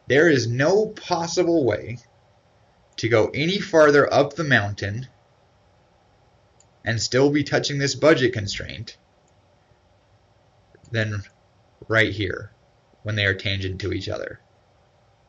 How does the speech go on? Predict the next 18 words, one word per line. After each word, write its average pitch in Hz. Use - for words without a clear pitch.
That's 143
where 175
your 147
indifference 131
curve 127
analysis 110
comes 104
from 98
in 95
a 95
nutshell. 87
That's 104
where 135
the 120
tangency 113
point 98
comes 92
in. 92